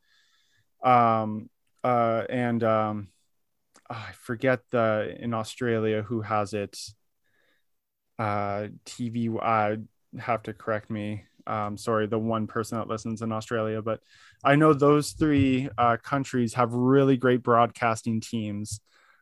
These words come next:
um, that a lot of other countries are envious, and they get V P Ns just so they can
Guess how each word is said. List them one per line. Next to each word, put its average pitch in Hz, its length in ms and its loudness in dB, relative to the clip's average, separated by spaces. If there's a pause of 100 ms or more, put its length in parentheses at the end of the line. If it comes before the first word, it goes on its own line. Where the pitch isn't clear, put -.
(100)
um, 107 640 -2
that 117 160 4
a 113 60 4
lot 117 240 6
of 113 100 2
other 120 240 0
countries 117 420 -4
are 113 100 0
envious, 113 580 -2
and 107 260 -6
they 107 120 -6
get 113 200 -2
V 113 240 -2
P 131 260 0
Ns 110 260 -2
just 110 240 -6
so 113 120 -6
they 110 180 -4
can 110 320 -8